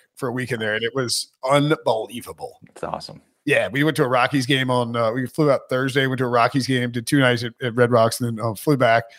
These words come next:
Speaker 1: Um, but, uh, I, and I've also seen Primus live before. Have you seen Primus live?
Speaker 2: No.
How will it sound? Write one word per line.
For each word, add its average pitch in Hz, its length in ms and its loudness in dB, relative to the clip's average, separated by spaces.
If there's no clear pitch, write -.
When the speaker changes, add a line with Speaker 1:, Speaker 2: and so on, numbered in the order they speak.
Speaker 1:
Um, 113 360 2
but, 139 280 2
uh, 123 280 4
I, 156 100 4
and 160 160 2
I've 156 120 4
also 165 180 0
seen 151 160 0
Primus 131 640 -2
live 120 300 2
before. 98 220 -14
Have 104 40 -12
you 113 60 -8
seen 123 160 -8
Primus 123 260 -6
live? 139 340 -6
Speaker 2:
No. 113 440 -2